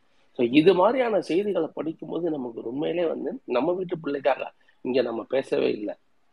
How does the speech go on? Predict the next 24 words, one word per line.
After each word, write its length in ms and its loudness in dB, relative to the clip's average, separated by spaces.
இன்னைக்கு 380 2
அந்த, 440 2
அந்த, 560 2
அந்த, 420 0
இந்த 420 2
தேர்வுங்கிறது 580 4
அனைவருக்கும் 640 -4
சமமா 300 -8
இருக்கணும். 340 -10
It's 220 -8
not 280 4
வந்து 260 4
இன்னைக்கு 280 0
காசு 340 0
இருக்கிறவங்க, 520 -6
ஒரு 160 -4
மிடில் 240 2
கிளாஸ் 260 -4
இருக்கவங்க, 140 -4
அப்ப 240 -2
below 440 4
மிடில் 220 0
கிளாஸ் 340 -4
இருக்கிறவங்களுக்கு 600 -8